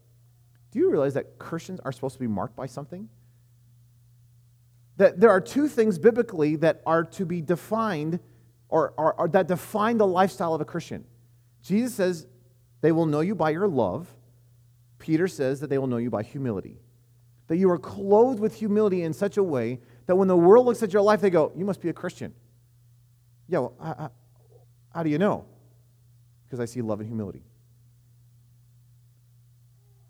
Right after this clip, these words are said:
Does that define your life? Peter says, "All of you, clothe yourself with humility toward one another,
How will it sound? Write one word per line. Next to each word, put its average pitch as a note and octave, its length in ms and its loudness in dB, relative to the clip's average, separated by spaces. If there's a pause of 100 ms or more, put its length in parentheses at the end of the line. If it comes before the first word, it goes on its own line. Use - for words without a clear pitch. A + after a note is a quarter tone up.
(1900)
Does D3+ 100 -6
that B3+ 160 0
define A3+ 300 -4
your G#3 160 -4
life? G3 220 -8 (2500)
Peter D4+ 300 -2
says, F#3+ 280 -2
"All C4 260 4
of B3+ 100 6
you, F#3 360 2 (240)
clothe B3 600 8
yourself A#3+ 460 0
with A3 120 -2
humility G#3+ 500 2
toward F#3+ 240 -2
one F3+ 160 0
another, D#3 440 -2